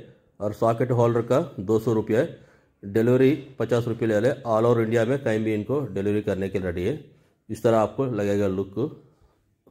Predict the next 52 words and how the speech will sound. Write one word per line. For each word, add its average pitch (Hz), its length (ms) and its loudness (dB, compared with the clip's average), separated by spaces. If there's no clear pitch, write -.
होल्ड 101 280 0
hang 107 240 -2
करने 98 260 -2
के 95 140 -4
बाद 90 240 -4
में। 156 100 -4
ये 113 260 -2
ओला 113 220 4
का 131 580 2
दो 117 180 0
हज़ार 113 260 -2
तीन 110 220 -4
सौ 117 160 0
देने 110 240 2
से 113 240 -2
खाली 110 240 0
एक 110 120 -4
wiring 107 320 0
point 107 260 0
लगाता 101 340 0
है 120 80 2
और 98 360 -2
charger 98 300 -2
से, 107 180 -2
वो 120 220 -2
थोड़ा 120 200 6
दूसरा 113 340 0
design 120 280 2
का, 120 160 0
लेकिन 113 300 -4
कोई 113 200 2
भी 120 120 0
charger 110 300 0
तो 117 120 -2
free 107 160 -4
में 104 160 -2
देगा 104 260 -2
नहीं, 143 140 -2
आपको 101 260 0
charger 104 320 0
को 120 120 0
लगाना 101 320 2
है। 165 360 -6
ये 113 100 -4
तो 120 100 -2
काफ़ी 113 260 -2
सस्ता 120 320 0
में 123 100 2
आपका 113 240 0
काम 107 260 -2
बन 101 140 -2
जाएगा। 101 360 -2